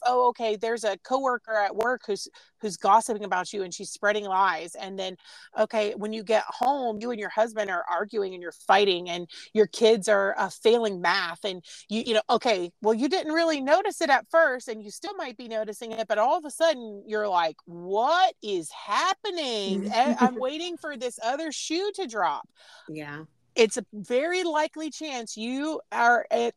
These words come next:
Speaker 1: the hot seat of some spiritual warfare.
Speaker 2: Yes. Yeah. That makes me think about, um, Matthew ten sixteen, which says, "I am sending you out as sheep in the midst of
Speaker 1: Mm.
Speaker 2: wor-, wolves, so be wise as serpents and innocent as doves." Like,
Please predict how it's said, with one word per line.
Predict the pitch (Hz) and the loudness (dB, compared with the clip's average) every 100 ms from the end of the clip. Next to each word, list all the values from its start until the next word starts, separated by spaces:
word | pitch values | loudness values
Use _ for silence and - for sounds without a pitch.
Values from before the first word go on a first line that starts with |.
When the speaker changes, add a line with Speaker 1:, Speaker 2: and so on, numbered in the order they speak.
| - | 2
Speaker 1:
the | 220 202 | 4 6
hot | 247 269 - | 6 4 2
seat | - 277 285 208 | -6 -4 -4 -6
of | 190 | -6
some | 185 175 | -10 -10
spiritual | - 233 247 240 254 214 | -10 -6 -8 -4 -6 -2
warfare. | 143 - - - - _ _ | -4 -6 -10 -10 -12 _ _
Speaker 2:
Yes. | 185 160 139 - - - - - - _ | -16 -14 -14 -16 -18 -20 -20 -20 -20 _
Yeah. | - 160 151 | -4 -4 -4
That | - 226 226 | -4 0 2
makes | 254 - | 2 0
me | 240 | -4
think | 220 202 208 | -2 -4 -4
about, | 202 190 170 - | -6 -4 -6 -8
um, | 208 175 165 170 | -8 -6 -8 -4
Matthew | 190 202 220 185 156 - | -2 -2 -4 -6 -6 -6
ten | 214 208 | -4 -4
sixteen, | - 175 - - 196 185 | -4 -10 -10 -4 -2 -2
which | 165 | -6
says, | - 180 - | -4 -6 -4
"I | |
am | 196 202 | -4 -4
sending | - 240 277 254 | -2 -2 0 0
you | 208 - | 0 -2
out | 190 208 - | -4 -4 -6
as | 180 | -12
sheep | - 214 208 180 | -8 -8 -6 -6
in | |
the | 160 | -4
midst | 165 185 - 202 202 | -4 -4 -6 -6 -4
of | |
Speaker 1:
Mm. | 208 208 196 | -2 -2 -2
Speaker 2:
wor-, | 185 170 185 | -2 -2 -2
wolves, | 196 180 147 156 - - - - _ | 2 2 0 -10 -10 -12 -12 -20 _
so | 196 | -2
be | 175 165 175 | -2 -2 -2
wise | 185 202 240 247 | 0 2 0 -2
as | 254 | -6
serpents | - 180 165 156 170 175 | -6 -6 -6 -8 -6 -10
and | - | -8
innocent | 165 170 196 180 | -8 -8 -8 -8
as | 160 - | -8 -8
doves." | 131 - 185 | -8 -8 -10
Like, | 175 | -12